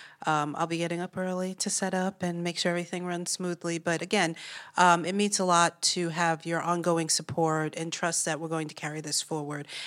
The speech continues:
And we definitely, um, lean in very heavily to the leadership of the Office of Racial Equity in providing the way, you know, showing us the way and helping to bring departments along. Um,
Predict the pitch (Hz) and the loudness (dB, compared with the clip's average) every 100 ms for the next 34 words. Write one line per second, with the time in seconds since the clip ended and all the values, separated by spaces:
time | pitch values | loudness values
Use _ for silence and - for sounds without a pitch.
0 | - 190 185 185 196 190 202 180 175 180 | 0 2 4 4 4 4 2 0 0 0
1 | 170 165 156 - - - - 175 160 156 | 2 0 -4 -10 -18 -8 2 4 4 2
2 | 156 160 - 208 208 202 185 180 170 170 | -2 -6 -8 2 4 4 2 2 0 0
3 | 160 190 180 175 170 - 160 160 160 165 | 2 2 2 0 -2 -4 -2 -2 -2 -2
4 | - 170 156 160 156 151 160 170 - 160 | 0 -2 -2 -4 -2 -4 -4 -4 -6 -6
5 | 151 - 165 220 - 214 214 202 196 - | -6 -2 0 0 2 2 4 4 0 -4
6 | - - - 175 - 180 165 165 170 175 | -14 -4 2 2 4 2 6 6 6 2
7 | 170 170 165 - - _ 185 180 190 208 | 0 -2 -6 -12 -20 _ 0 4 2 4
8 | 190 160 - 214 202 190 - 185 175 175 | 2 4 6 6 6 2 2 0 2 2
9 | 170 165 165 160 175 175 165 165 165 160 | 2 -2 -4 -2 0 -2 -4 -4 -4 -4
10 | 160 - 160 165 156 - 160 156 151 147 | -4 -2 -2 -2 -4 -4 -2 0 0 -2
11 | 147 - - - - 156 151 147 143 | -8 -12 -16 -8 2 4 4 0 -6